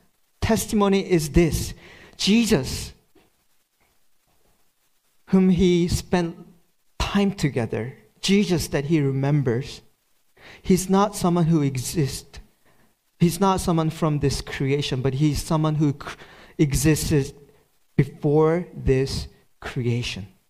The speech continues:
He is eternal life. And that's what also verse two,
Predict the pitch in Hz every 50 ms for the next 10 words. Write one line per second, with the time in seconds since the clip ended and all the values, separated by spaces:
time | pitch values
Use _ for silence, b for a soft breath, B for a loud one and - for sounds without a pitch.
0 | _ _ _ _ _ _ _ - - - 160 143 139 - - 135 135 135 135 131
1 | 127 - - b b b b b b b b _ 127 117 - - - 127 120 120
2 | 120 117 117 120 131 - - _ _ _ _ _ _ _ _ _ - 117 117 151
3 | 214 208 131 - - - - - _ _ _ _ b b b b 156 151 156 170
4 | 160 - - 160 151 160 165 156 156 - 156 143 160 175 170 - 185 160 139 135
5 | 156 156 151 - - - - - - 190 175 175 170 165 170